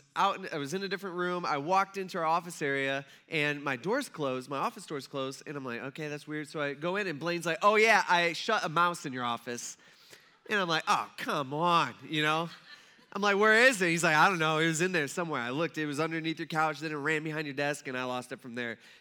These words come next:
And I'm like, "Well, we gotta get this thing out. Like, you know, I don't wanna, I don't mouse in there. I'm gonna be, you know, working on my stuff. It's gonna be crawling over my feet or something. You know, I don't want that." And so, um, we searched everywhere, okay? We, we, like,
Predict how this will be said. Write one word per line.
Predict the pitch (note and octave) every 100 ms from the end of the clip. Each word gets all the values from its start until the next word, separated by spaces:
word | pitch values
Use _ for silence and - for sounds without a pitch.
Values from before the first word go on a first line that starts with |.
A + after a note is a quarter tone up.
| -
And | F#3
I'm | F#3
like, | F3+ F3+
"Well, | G#3+ G3+ F3 _ _ -
we | F#3+
gotta | C4
get | B3 B3+
this | B3
thing | - G#3+ G#3
out. | B3+ B3
Like, | G#3 G3+ F#3+ -
you | G#3+
know, | D3
I | D3
don't | A3
wanna, | F#3+ F3+ - -
I | -
don't | G3+ F3+ E3 C#3+
mouse | D#3+ F3 F3
in | F3+ D#3
there. | E3 G3+
I'm | G3
gonna | F#3+
be, | F3 F3+ F3 G#3
you |
know, | F3+
working | C#3+ E3 G3 G3+
on |
my | F#3 E3
stuff. | - G3+ G3
It's | D#3+
gonna | F3
be |
crawling | D#3 - F#3 F#3
over | F3+ E3+
my | E3+
feet | - F#3 G3
or | E3+
something. | F#3 - G3+
You | F#3+
know, | F#3+
I | G3
don't | G#3+
want | F3+ F3+
that." | G3 A3+ - - - -
And | G#3 F#3+
so, | - A3 G#3 G3 - -
um, | G3 F3+ F3 F3
we | E3 A#3+ B3+ C4 C4+ B3 - -
searched | - - B3 G3+ F3 - - _ _ _ -
everywhere, | F#3 F3+ D3+ E3 D3+ C#3+ A#2+ G2 _ -
okay? | D#3 D3+ E3+
We, | D#3+ G#3+ F3 - - -
we, | A3 F#3 -
like, | F3 C#3+ -